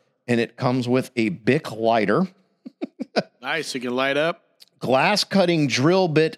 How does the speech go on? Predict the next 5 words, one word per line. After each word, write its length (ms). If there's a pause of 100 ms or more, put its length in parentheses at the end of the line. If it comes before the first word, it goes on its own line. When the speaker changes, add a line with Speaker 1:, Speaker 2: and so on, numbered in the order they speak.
Speaker 1:
and 180
drilling 440
guide, 440 (880)
glass 480
slide, 880